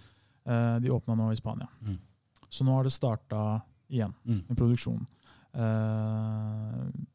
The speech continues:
Speaker 1: ettersom, holdt jeg på å si, det jeg leste tolka, så er ikke vi så sikre på hva slags arbeid, eller like stor omfang som var før, da. Om det er like mye,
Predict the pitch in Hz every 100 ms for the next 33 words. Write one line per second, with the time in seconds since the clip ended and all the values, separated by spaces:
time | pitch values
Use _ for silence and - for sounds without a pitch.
0 | - 131 117 - 113 110 110 113 117 113
1 | 117 113 117 117 110 - 123 120 110 135
2 | 151 139 131 123 127 123 147 135 127 -
3 | 135 135 - 113 120 120 117 117 - -
4 | 120 120 - - - - _ _ _ -
5 | - - 127 127 127 - 135 135 117 113
6 | 113 117 - 131 131 139 - _ _ _
7 | _ _ 143 135 135 139 143 123 120 117
8 | 123 123 143 156 135 - - - 131 127
9 | 123 113 127 120 117 110 110 110